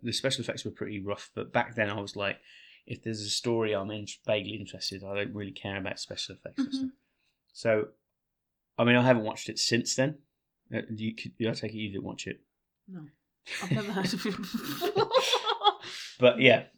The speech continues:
Speaker 1: um, so
Speaker 2: I
Speaker 1: it's
Speaker 2: love how every, like, cover of everything is just a beanstalk. It just has a picture of a
Speaker 1: Yeah, so the, the, the
Speaker 2: beanstalk
Speaker 1: picture
Speaker 2: and a
Speaker 1: hit.
Speaker 2: guy
Speaker 1: So this was
Speaker 2: climbing.
Speaker 1: actually made by Jim Henson, so he did all loads of puppets and, and
Speaker 2: Oh,
Speaker 1: stuff
Speaker 2: you
Speaker 1: like
Speaker 2: mean,
Speaker 1: that.
Speaker 2: like,
Speaker 1: Yeah,
Speaker 2: like
Speaker 1: like the
Speaker 2: the Ma-,
Speaker 1: Muppets.
Speaker 2: Muppets?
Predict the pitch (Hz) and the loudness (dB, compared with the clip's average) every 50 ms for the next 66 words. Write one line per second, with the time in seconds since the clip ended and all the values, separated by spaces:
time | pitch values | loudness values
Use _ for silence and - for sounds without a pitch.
0 | _ _ - 120 117 113 113 110 110 104 90 - - _ _ _ _ - - 139 | _ _ 2 6 6 6 6 4 2 -2 -6 -10 -14 _ _ _ _ 0 6 6
1 | 127 123 120 285 311 - - 294 269 - - 226 233 233 - 233 220 202 185 - | 8 8 8 6 4 4 2 0 0 2 2 0 0 0 -2 -4 -2 0 0 0
2 | - 180 - - 220 196 196 190 180 165 175 180 - - - 185 185 175 - - | 0 -4 -2 0 0 0 0 0 -2 -2 -2 -4 -8 -10 -10 -10 -8 -8 -6 -6
3 | - 185 180 185 185 - - - - - - - 196 190 - - 196 - - - | -6 -6 -6 -8 -12 -12 -12 -14 -14 -14 -10 -8 -8 -8 -6 -8 -8 -8 -10 -10
4 | - - 180 180 180 - 190 185 185 185 185 185 - - - 190 190 190 208 208 | -8 -8 -8 -6 -4 -2 -2 -2 -2 -2 -4 -6 -8 -6 -6 -4 -4 -4 -6 -8
5 | - _ - - - - 254 226 226 - - - - - - - 208 190 190 185 | -12 _ -10 -8 -6 -4 -4 -4 -4 -4 -4 -4 -4 -2 -2 -2 -4 -2 -4 -6
6 | 180 - - - 120 120 117 - - 123 123 127 123 123 120 127 135 135 - - | -10 -10 -4 0 2 2 4 6 8 8 10 10 8 8 6 6 6 6 6 6
7 | - - 147 127 127 127 - - - - - - - 185 160 165 165 - 143 151 | 6 4 2 4 6 8 10 10 10 8 8 4 2 2 4 4 6 6 6 8
8 | 175 175 202 180 170 175 147 - - - 143 131 131 135 131 127 123 120 120 120 | 6 6 6 8 10 10 10 10 8 6 8 8 10 10 8 8 8 6 6 6
9 | - 120 110 110 120 131 127 123 - - 101 98 - - 104 104 104 104 117 113 | 6 2 2 2 4 4 4 4 2 0 -4 -4 -2 0 0 0 2 0 0 -2
10 | 110 110 104 107 104 101 104 107 107 104 101 107 - - 117 - - - - - | -2 -2 -2 0 0 0 0 0 0 0 -2 -4 -10 -10 -12 -12 -12 -14 -14 -12
11 | - 98 - - _ - - 101 - 294 294 302 311 302 302 302 302 294 302 294 | -12 -12 -12 -14 _ -10 -8 -6 -2 0 0 2 2 4 4 4 4 4 4 2
12 | 285 - - - 254 - - _ _ _ _ _ _ _ _ _ _ _ _ _ | 2 0 -2 -6 -8 -8 -10 _ _ _ _ _ _ _ _ _ _ _ _ _
13 | _ _ _ _ _ _ _ _ _ _ - 147 143 - 120 - - 113 113 127 | _ _ _ _ _ _ _ _ _ _ 0 2 4 4 4 2 2 2 4 6
14 | - 269 302 320 302 - 262 285 403 427 427 480 - - - - - | 6 8 8 6 6 4 2 2 2 4 4 2 2 0 -4 -14 -16